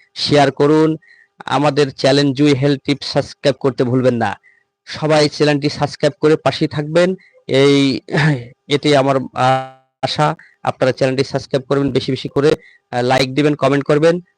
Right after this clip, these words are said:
আর পাশেই থাকবেন। কে কোথায় থেকে দেখছেন, অবশ্যই একটি মতামত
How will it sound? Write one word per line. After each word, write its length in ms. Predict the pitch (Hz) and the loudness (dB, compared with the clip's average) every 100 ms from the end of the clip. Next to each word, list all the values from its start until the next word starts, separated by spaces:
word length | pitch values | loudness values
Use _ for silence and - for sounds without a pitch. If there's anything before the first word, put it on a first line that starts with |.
| _ | _
আর 160 | - 120 | -8 -8
পাশেই 380 | - 123 - 131 | -4 -4 -2 -6
থাকবেন। 380 | 127 113 107 110 _ _ - 139 104 _ _ _ _ _ _ _ _ _ _ _ _ _ _ _ _ _ _ - | -4 -6 -8 -10 _ _ -8 -8 -10 _ _ _ _ _ _ _ _ _ _ _ _ _ _ _ _ _ _ -6
কে 140 | 180 | -4
কোথায় 260 | 185 175 175 | -2 -2 0
থেকে 160 | 175 | 2
দেখছেন, 380 | 160 - 175 165 | 0 0 0 2
অবশ্যই 480 | 151 156 - 170 165 | 2 0 0 0 0
একটি 180 | - 165 | 0 0
মতামত 420 | 151 156 151 | 0 0 -2